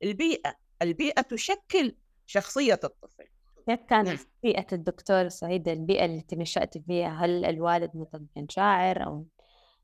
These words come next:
Speaker 1: أيوة، أيوة. آه، بي-، بيئتي جدا مؤثرة.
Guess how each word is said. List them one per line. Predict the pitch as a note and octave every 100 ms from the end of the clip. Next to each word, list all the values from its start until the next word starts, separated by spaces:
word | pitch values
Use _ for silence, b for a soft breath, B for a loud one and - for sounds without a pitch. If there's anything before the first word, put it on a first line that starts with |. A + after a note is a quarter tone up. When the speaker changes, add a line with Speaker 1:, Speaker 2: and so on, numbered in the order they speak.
| -
Speaker 1:
أيوة، | F#3 D#3 - -
أيوة. | D#3+ C3+ - _ _ _ _ _ _
آه، | G3+ F#3+ -
بي-، | A3 - A3+
بيئتي | G#3+ D#4+ F4 - - D#4+ D#4 C#4+ B A4 D4 G#3
جدا | F4+ B3 D4
مؤثرة. | C#4 C#4 - - A3+ F3+ E3